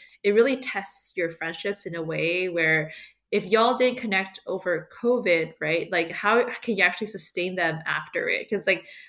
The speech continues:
basically, if you're pretty safe and you don't go out as often as you do, it's gonna be a while, like, also in a year until you actually can see them again. So it's, like, thinking about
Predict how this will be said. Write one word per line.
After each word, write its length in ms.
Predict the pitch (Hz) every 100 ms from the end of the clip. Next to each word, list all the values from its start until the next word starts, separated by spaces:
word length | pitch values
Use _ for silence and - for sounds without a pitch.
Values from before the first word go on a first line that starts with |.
| -
basically, 560 | 254 285 262 247 247 202
if 80 |
you're 300 | 196 196 190 -
pretty 160 | - 269
safe 280 | 262 196 220
and 80 | 196
you 60 |
don't 200 | 185 196
go 200 | 190 180 -
out 320 | 156 190 -
as 220 | - 175 180
often 480 | 160 160 - 202
as 160 | 185 160
you 80 | 165
do, 440 | 160 160 185 220 - - - - -
it's 140 | 226
gonna 180 | 285 277
be 80 | 269
a 80 |
while, 380 | 226 226 226 190
like, 120 | 196 196 196
also 320 | 202 - 214
in 220 | - 180
a 20 |
year 320 | 170 185 214 202
until 240 | 165 202
you 60 | 175
actually 260 | 165 180
can 100 | 170
see 200 | 165 202
them 160 | 190 156
again. 260 | 151 - 156
So 200 | 165 156
it's, 120 | 156
like, 200 | 160 165
thinking 220 | 180 185
about 360 | 170 165 156